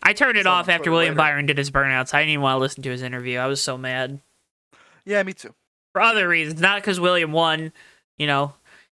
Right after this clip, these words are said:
Speaker 1: wet
Speaker 2: You're probably
Speaker 1: blanket
Speaker 2: mad
Speaker 1: thing
Speaker 2: about
Speaker 1: and
Speaker 2: the
Speaker 1: all,
Speaker 2: whole
Speaker 1: but
Speaker 2: Brad
Speaker 1: he's got a big
Speaker 2: Keselowski
Speaker 1: hat.
Speaker 2: thing. Ryan Preece finished twelfth on Sunday. That's pretty good.
Speaker 1: Dude, listen,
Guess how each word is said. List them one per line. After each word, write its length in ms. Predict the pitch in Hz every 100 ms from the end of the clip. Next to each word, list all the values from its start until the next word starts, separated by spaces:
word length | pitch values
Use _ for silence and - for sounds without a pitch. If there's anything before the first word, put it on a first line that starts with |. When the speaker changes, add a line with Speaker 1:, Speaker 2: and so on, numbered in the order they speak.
| _ _ _
Speaker 1:
wet 140 | 185 170
Speaker 2:
You're 60 |
probably 140 | 185 185
Speaker 1:
blanket 160 | 185 131
Speaker 2:
mad 60 |
Speaker 1:
thing 80 | 180 170
Speaker 2:
about 40 |
Speaker 1:
and 80 | 156
Speaker 2:
the 40 |
Speaker 1:
all, 140 | 160 147
Speaker 2:
whole 100 | 147
Speaker 1:
but 280 | 151 139 - _ _ _ _
Speaker 2:
Brad 140 | - 202
Speaker 1:
he's 60 |
got 100 | 220
a 40 | 220
big 120 | 220
Speaker 2:
Keselowski 80 | 202
Speaker 1:
hat. 260 | 214 190 143
Speaker 2:
thing. 160 | 135 - - -
Ryan 320 | 190 247 214
Preece 320 | 208 269 -
finished 260 | 165 135 -
twelfth 220 | 151 143
on 100 | 139
Sunday. 300 | - 143 156
That's 160 | 156 190
pretty 160 | 127 123
good. 160 | 135
Speaker 1:
Dude, 340 | 320 339 339 269 - 254
listen, 500 | 339 285 285 220